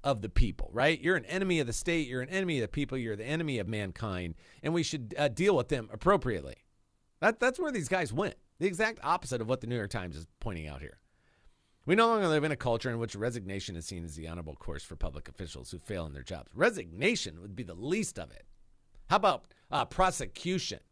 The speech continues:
But the costs go deeper when people say they trust the science. That's what I was just reading. Thinking it's rational, empirical, rigorous, et cetera. Also, humble,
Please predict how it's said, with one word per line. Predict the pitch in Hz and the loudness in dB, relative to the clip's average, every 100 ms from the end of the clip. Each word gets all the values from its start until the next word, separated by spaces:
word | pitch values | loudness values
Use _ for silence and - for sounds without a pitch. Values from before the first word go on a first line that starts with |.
| _ _ _ _ _ _ _ _ - - - - - | _ _ _ _ _ _ _ _ -18 -18 -20 -20 -4
But | 151 | -2
the | 151 | 4
costs | 185 175 | 6 6
go | 185 | 4
deeper | 131 170 143 127 | 4 2 2 -2
when | 117 | 0
people | 110 | -2
say | - 135 | 0 0
they | |
trust | 113 139 - | 2 0 0
the | 95 | -4
science. | 147 127 90 | -2 -2 -2
That's | 107 90 | -4 -6
what | 95 92 | -4 -2
I | |
was | 82 78 | -2 -6
just | 82 95 | -8 -6
reading. | 87 76 | -4 -4
Thinking | 87 143 127 | -4 -2 -4
it's | 92 - | -6 -8
rational, | 78 104 104 101 85 | -6 -4 -4 -4 -8
empirical, | - 92 80 71 | -6 -6 -6 -10
rigorous, | 78 69 65 - | -10 -10 -12 -14
et | - | -12
cetera. | 76 62 | -12 -4
Also, | 156 196 - 104 104 - - - | 4 4 4 -2 -2 -8 -20 -2
humble, | 196 262 262 120 - | 4 6 6 4 0